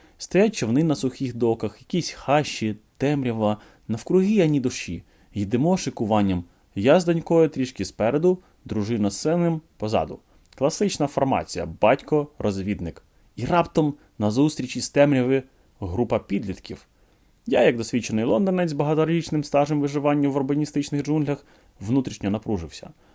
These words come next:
Мозок миттєво запустив знайомий протокол: оцінити загрозу, прикинути шляхи відступу, перевірити, чи є телефон і гаманець у внутрішній кишені. Підлітки наближаються. І тут: "Goedenavond", бадьоро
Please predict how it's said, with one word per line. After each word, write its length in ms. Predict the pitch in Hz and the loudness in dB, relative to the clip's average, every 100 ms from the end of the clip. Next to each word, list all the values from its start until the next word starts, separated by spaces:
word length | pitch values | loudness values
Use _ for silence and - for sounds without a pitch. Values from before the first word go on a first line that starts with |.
| _ | _
Мозок 440 | 117 135 139 143 147 | 0 2 2 0 0
миттєво 500 | 147 - 135 131 135 | -2 -2 0 0 0
запустив 460 | 135 135 - 139 | -4 -8 -2 0
знайомий 420 | 127 123 123 120 | 2 4 4 4
протокол: 480 | 110 117 120 98 78 - _ _ | 0 -4 -2 0 0 -6 _ _
оцінити 420 | - 95 123 123 110 | -4 -2 0 0 0
загрозу, 460 | 117 117 85 - - _ _ _ _ _ _ | 0 0 0 -4 -16 _ _ _ _ _ _
прикинути 580 | - 117 - 143 131 135 | -2 -2 2 2 2 -2
шляхи 340 | - 117 135 | -2 -2 0
відступу, 520 | 127 127 - - - - _ _ _ _ _ | 0 0 -4 -10 -14 -16 _ _ _ _ _
перевірити, 500 | 117 151 175 135 117 | 2 4 4 2 -2
чи 140 | - | 0
є 80 | 110 | 0
телефон 460 | 104 101 - 131 113 | 0 -2 0 0 0
і 80 | 117 | -2
гаманець 520 | 104 104 104 113 - - | 0 2 2 0 -4 -6
у 80 | 123 | -4
внутрішній 500 | 104 107 95 - 98 | 0 -2 -4 -6 -6
кишені. 460 | 113 - 123 82 98 _ _ _ _ _ _ _ _ _ | -4 -2 -2 -4 -10 _ _ _ _ _ _ _ _ _
Підлітки 440 | 104 92 90 - | -4 -2 -6 -8
наближаються. 680 | 82 82 85 82 73 - - - _ _ _ - | -8 -6 -6 -6 -8 -10 -14 -18 _ _ _ -6
І 60 | |
тут: 320 | - 208 214 - _ _ _ _ _ _ - - | 2 2 2 -10 _ _ _ _ _ _ -4 2
"Goedenavond", 720 | 220 165 123 - 147 180 - _ _ | 4 4 2 0 -2 -2 -12 _ _
бадьоро 560 | 131 156 160 170 156 160 | 0 2 6 6 6 2